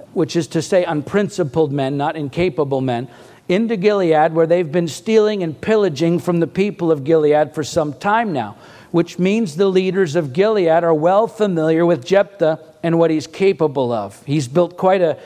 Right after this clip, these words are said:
a reputation for himself as a fierce leader, uh, even if not a friendly one.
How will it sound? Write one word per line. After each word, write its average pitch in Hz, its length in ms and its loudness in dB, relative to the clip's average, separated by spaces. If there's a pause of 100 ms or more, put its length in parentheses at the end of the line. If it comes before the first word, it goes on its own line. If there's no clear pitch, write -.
(240)
a 180 320 0
reputation 175 880 0
for 165 160 -2
himself 180 520 -2
as 139 140 -4
a 139 80 -2
fierce 180 480 -2
leader, 170 400 -2 (280)
uh, 135 140 -2
even 170 280 -2
if 147 120 -4
not 165 200 2
a 143 80 2
friendly 170 460 0
one. 117 260 -4